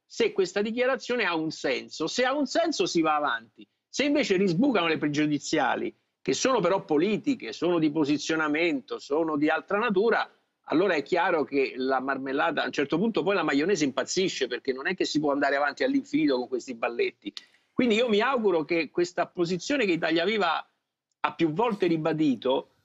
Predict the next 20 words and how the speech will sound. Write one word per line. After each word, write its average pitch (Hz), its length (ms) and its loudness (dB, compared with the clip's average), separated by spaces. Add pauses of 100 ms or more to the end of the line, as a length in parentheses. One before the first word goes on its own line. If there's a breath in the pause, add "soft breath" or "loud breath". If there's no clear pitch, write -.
(120)
sia 247 300 0
poi 190 180 0
tradotta 226 540 0
nei 127 160 -4
fatti, 151 540 -2
perché 139 320 -4
c'è 185 160 -2
bisogno 190 480 0
che 139 140 2
il 127 180 -2
Paese 180 340 0
riparta 143 500 0
pre-, 175 140 -2
come 214 240 0
ha 170 60 0
detto 175 280 -2
il 135 80 -2
Presidente 156 520 -2
della 147 100 0
Repubblica, 120 680 -4